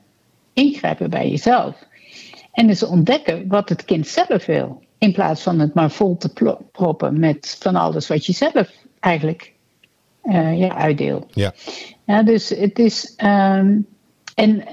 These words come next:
Speaker 1: één wat er dan gebeurt, wat ik dan, eh, probeer te doen natuurlijk, en dat, eh, kan ik niet bewerkstelligen, ik kan alleen maar daarin begeleiden, want de mensen moeten het zelf doen. Maar dat is dat ik echt,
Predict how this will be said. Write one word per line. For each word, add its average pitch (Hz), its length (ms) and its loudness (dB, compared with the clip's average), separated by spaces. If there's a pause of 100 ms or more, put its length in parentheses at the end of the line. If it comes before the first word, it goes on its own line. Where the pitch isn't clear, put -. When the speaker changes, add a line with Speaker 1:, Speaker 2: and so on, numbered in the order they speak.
(120)
Speaker 1:
één 240 380 4
wat 202 260 0
er 185 80 4
dan 175 200 2
gebeurt, 196 520 2
wat 190 160 2
ik 190 160 0
dan, 196 300 0
eh, 185 120 -2
probeer 180 460 0
te - 120 -10
doen 202 180 2
natuurlijk, 170 400 0
en 160 120 -2
dat, 160 120 -6 (300)
eh, 156 300 0 (180)
kan 175 200 0
ik 185 180 0
niet 196 220 4
bewerkstelligen, 175 800 0
ik 170 60 -6
kan 170 160 -2
alleen 170 360 4
maar 156 240 2
daarin 147 320 0
begeleiden, 156 560 0
want 170 280 -6
de 156 60 -2
mensen 151 340 2
moeten 156 220 0
het 143 100 -4
zelf 247 280 0
doen. - 180 -10 (320)
Maar 151 120 0
dat 170 180 0
is 175 280 -6 (140)
dat 175 180 0
ik 196 220 -4
echt, - 420 -2